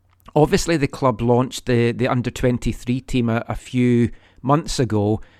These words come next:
but again, with the uncertainty, have you looked at various options as to where that team might be playing next year to,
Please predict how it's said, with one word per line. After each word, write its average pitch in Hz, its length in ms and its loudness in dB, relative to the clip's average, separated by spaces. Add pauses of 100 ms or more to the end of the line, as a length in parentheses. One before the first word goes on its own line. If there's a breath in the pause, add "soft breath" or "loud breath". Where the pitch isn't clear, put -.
but 120 140 0
again, 127 400 4
with 120 140 -4
the 123 120 4
uncertainty, 117 880 -2 (380 soft breath)
have 135 240 2
you 127 180 4
looked - 360 2 (100)
at 156 160 -2
various 127 680 0
options 139 580 -2
as 113 140 -4
to 120 140 -4
where 123 340 2
that 117 320 -2
team 117 480 -2
might 113 240 -2
be 120 100 -2
playing 123 560 0
next - 300 -8
year 120 220 0
to, 117 300 -2